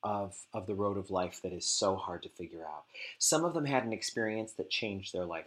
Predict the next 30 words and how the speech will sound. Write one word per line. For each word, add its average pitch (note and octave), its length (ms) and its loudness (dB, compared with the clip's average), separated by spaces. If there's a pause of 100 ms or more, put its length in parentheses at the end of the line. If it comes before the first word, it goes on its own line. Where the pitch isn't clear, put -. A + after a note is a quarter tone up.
(100)
forever. D#2+ 360 -12 (1040)
Others D#3 400 8
of G2+ 220 2
them F2+ 340 -2 (240)
had B2+ 260 2
to B2 140 2
walk G#2 800 4 (140)
with A#2+ 600 2 (760)
a A#2 40 0
condition C3 840 0 (180)
or G#2 460 -2
a G#2+ 40 -2
circumstance G#2 760 0
in G#2 80 -6
their G2+ 120 -4
life F#2 440 -4 (320)
that - 100 -6
they G#2 120 -2
could G2+ 180 -6
not F#2+ 200 -6
escape. - 440 -6 (520)
And B2+ 240 2
I A#2 120 0
think B2 440 0 (800)
all C3 440 12
of A2+ 180 4
these G2+ 420 -2
groups - 380 -2
of G2 160 -8
people E2 520 -8